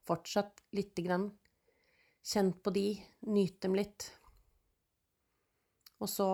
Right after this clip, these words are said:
er vi i oktober. Det er, eh,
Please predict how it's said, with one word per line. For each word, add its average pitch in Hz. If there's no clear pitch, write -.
er 170
vi 208
i 180
oktober. 175
Det 214
er, 180
eh, 190